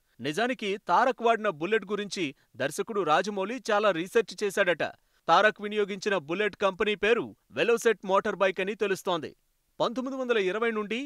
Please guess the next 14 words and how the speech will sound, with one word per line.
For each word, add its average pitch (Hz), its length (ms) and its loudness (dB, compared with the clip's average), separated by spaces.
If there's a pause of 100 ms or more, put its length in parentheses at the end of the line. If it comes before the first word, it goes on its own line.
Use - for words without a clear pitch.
(120)
పంతొమ్మిది 233 400 -4
వందల 226 200 -4 (140)
యాభై 202 320 2
మధ్యలో 180 320 -2 (260)
ఈ 147 120 0
కంపెనీ 202 320 -2 (180)
ప్రపంచ 226 480 -2
మోటార్ 214 340 0
రేసింగ్ 214 340 -4
రంగంలో 196 340 2 (380)
టాప్ 196 240 4
ప్లేస్లో 220 400 0
ఉండేదట. 190 380 2 (380)
త్రీ 175 100 -2